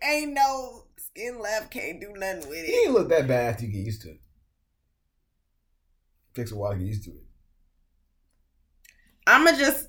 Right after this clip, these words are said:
Speaker 1: be upfront and be like, "I don't know. I don't know how I'ma respond. I don't know." <laughs>
Speaker 2: Well, at least you would know.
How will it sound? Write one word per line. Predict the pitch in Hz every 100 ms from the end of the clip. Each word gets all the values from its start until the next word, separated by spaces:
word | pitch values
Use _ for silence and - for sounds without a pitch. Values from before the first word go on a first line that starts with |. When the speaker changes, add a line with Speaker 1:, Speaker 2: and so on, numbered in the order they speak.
| 226
Speaker 1:
be | 226 233
upfront | 220 226 226
and | 185
be | 196
like, | 180 180
"I | 180 180
don't | 175
know. | 147 -
I | 208 247
don't | 262
know | 254
how | 254 226
I'ma | 208
respond. | - 240 226 156 -
I | 196 214
don't | 214 220
know." | 220 170 -
<laughs> | - - 370 453 - 415 427 - - - - - - - _ _ - - _ _ - - - _ _ _ _ - - -
Speaker 2:
Well, | 170 226 - - - - _ _ - - - - _ _ -
at | 180
least | 214 180
you | 190
would | 156
know. | 123 -